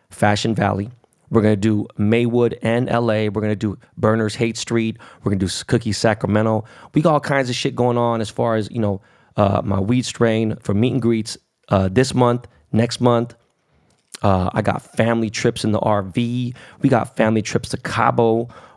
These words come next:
We're going to New York. Listen, man, London, Ryder, and Kaya are finally going to New York, right? Finally gonna see the Statue of Liberty, all that shit. We're going to Hawaii. We're going to other places. We're gonna go try to see the motherfucking world, okay? Now, full stop.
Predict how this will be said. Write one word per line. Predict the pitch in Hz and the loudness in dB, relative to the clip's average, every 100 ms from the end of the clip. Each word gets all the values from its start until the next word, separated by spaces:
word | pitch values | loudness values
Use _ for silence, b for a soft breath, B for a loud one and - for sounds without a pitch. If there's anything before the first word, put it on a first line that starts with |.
| - | -2
We're | |
going | 120 120 | 2 4
to | 104 | 2
New | 98 | 0
York. | 101 107 117 113 | 0 2 2 0
Listen, | 120 110 101 | -2 -2 -2
man, | 98 101 | -2 0
London, | 101 117 135 139 131 | 0 0 0 -2 0
Ryder, | 110 110 113 | 0 0 -2
and | 98 92 | -4 -6
Kaya | - 101 101 104 | -2 0 2 0
are | - | -4
finally | - _ - 110 104 101 | -10 _ 0 2 2 0
going | 98 101 | 0 0
to | 98 | 0
New | 95 | 0
York, | 98 104 - - b b b b b | 0 -2 -10 -20 b b b b b
right? | 110 104 113 b b | 0 2 0 b b
Finally | - - 117 113 | -2 2 2 2
gonna | 107 | 0
see | - | 0
the | 104 | -2
Statue | - 104 - | 0 -2 0
of | 98 | -2
Liberty, | 104 101 - - | -2 -2 -6 2
all | 110 101 | 2 4
that | 113 - | 0 -4
shit. | - - | -4 -2
We're | 110 | 0
going | 107 98 | 0 0
to | 101 | 0
Hawaii. | 110 104 104 104 98 B B | 0 0 0 -2 -4 B B
We're | - | 0
going | 107 98 | 2 2
to | 92 | 4
other | 110 104 | 2 2
places. | - 101 - 95 B B | 2 0 0 -6 B B
We're | - | 2
gonna | 139 | 2
go | 123 | 2
try | 113 - 110 | 0 0 0
to | 107 | -2
see | - - 101 95 - b - | -6 -6 -6 -6 -8 b -6
the | 95 | 0
motherfucking | 95 92 92 98 - 95 | 2 2 2 0 0 -2
world, | 120 - - _ _ | -2 -6 -10 _ _
okay? | - 101 104 123 _ _ - | -4 0 0 0 _ _ 0
Now, | 110 104 - b b b | 2 2 -4 b b b
full | - - 131 135 143 - - | -12 0 2 2 0 -8 -12
stop. | - - - 120 - | -8 -4 -2 -2 -4